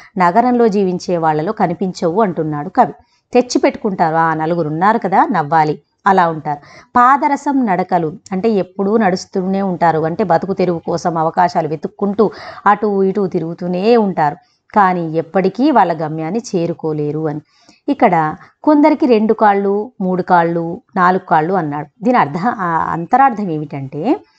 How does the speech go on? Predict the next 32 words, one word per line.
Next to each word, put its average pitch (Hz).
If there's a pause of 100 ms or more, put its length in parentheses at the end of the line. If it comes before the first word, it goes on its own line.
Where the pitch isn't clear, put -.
(260)
కొందరికి 277
రెండు 208
కాళ్ళు 226
అంటే 160
కాళ్ళతో 208
నడుచుకుంటూ 180
వెళ్ళేవాళ్ళు. 151
కవి 240
యొక్క 277
అర్థం 196
ఏంటి 190
అంటే, 180
ఇక్కడ 180
ఏం 180
చెప్పదలుచుకున్నాడు? 165 (400)
పేదవాళ్ళు 220 (300)
అంటే -
డబ్బులు 202
లేనటువంటి 175
పేదవాడు. 147 (300)
ఇక -
రిక్షా 247
వాళ్ళకి 262
మూడు 190
కాళ్ళు 170
అన్నాడు. 147 (460)
అంటే 247
ఏంటి? 226 (360)
రిక్షా 277
అంటే 202
మూడు 220 (120)
చక్రాలు, 139